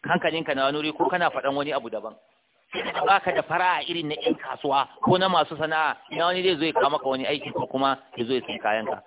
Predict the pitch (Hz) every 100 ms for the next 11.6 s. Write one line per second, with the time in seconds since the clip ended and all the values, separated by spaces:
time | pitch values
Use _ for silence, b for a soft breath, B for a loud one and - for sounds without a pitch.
0 | b b b _ - - 180 185 202 190
1 | 175 - 151 147 135 - - 147 - -
2 | 120 120 113 110 - 110 - - b b
3 | b - 160 196 202 214 226 220 180 165
4 | 160 147 147 202 - 190 196 196 208 175
5 | 147 165 151 180 175 165 - 175 175 -
6 | 127 _ - - 160 165 143 151 - -
7 | 120 110 - _ _ - _ _ _ _
8 | _ _ _ _ _ _ _ _ - -
9 | 160 135 131 156 160 185 120 139 151 120
10 | 120 139 156 147 b b 160 165 135 139
11 | 143 135 151 - 143 139